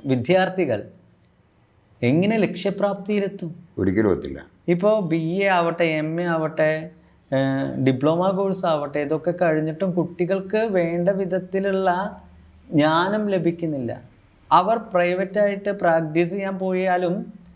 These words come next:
Speaker 1: അവർക്ക് ഐറ്റം, ഇപ്പൊ ജതീസ് എന്നൊക്കെ പറയും, ജതികൾ,
Speaker 2: അതെ,
Speaker 1: ദളമുഖ
Speaker 2: അതെ,
Speaker 1: തക്കത്തിക്ക്.
Speaker 2: അതെ,
Speaker 1: ഇപ്പൊ
Speaker 2: ജതി.
Speaker 1: വളരെ അപൂർവമായിട്ടാണ് ഈ ജതികളുടെ നിർമ്മിതി പറഞ്ഞു കൊടുക്കുക.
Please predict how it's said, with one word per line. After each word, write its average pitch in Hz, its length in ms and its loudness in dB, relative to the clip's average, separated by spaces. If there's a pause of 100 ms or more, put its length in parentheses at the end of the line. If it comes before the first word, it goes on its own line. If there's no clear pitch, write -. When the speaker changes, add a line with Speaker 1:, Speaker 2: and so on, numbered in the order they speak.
(280)
Speaker 1:
അവർക്ക് 202 680 2 (840)
ഐറ്റം, 190 460 2 (100)
ഇപ്പൊ 170 140 2
ജതീസ് 165 580 0
എന്നൊക്കെ 185 240 -2
പറയും, 135 320 0
ജതികൾ, 139 340 0
Speaker 2:
അതെ, 120 100 -2
Speaker 1:
ദളമുഖ 139 220 2
Speaker 2:
അതെ, 107 200 2
Speaker 1:
തക്കത്തിക്ക്. 131 480 -2
Speaker 2:
അതെ, 90 220 0
Speaker 1:
ഇപ്പൊ - 500 0
Speaker 2:
ജതി. - 100 0
Speaker 1:
വളരെ 180 400 2
അപൂർവമായിട്ടാണ് 208 880 0
ഈ 202 100 -2
ജതികളുടെ 185 600 0
നിർമ്മിതി 180 520 0
പറഞ്ഞു 185 280 2
കൊടുക്കുക. 135 480 -6